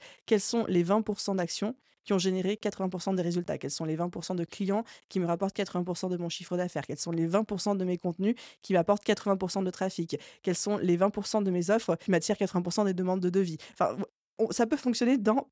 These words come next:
plein, plein, plein de domaines, ou quels sont les vingt pour cent, euh, d'habitudes que j'ai au quotidien qui génèrent quatre-vingts pour cent,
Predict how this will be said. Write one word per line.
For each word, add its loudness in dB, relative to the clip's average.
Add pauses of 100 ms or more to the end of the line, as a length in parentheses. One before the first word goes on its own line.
plein, 4
plein, 0
plein 0
de 2
domaines, 2
ou 0
quels 0
sont 0
les 4 (240)
vingt 4
pour 2
cent, 4
euh, 4
d'habitudes 2
que 2
j'ai 4
au 6
quotidien 0
qui -4
génèrent -2
quatre-vingts -2
pour -4
cent, 0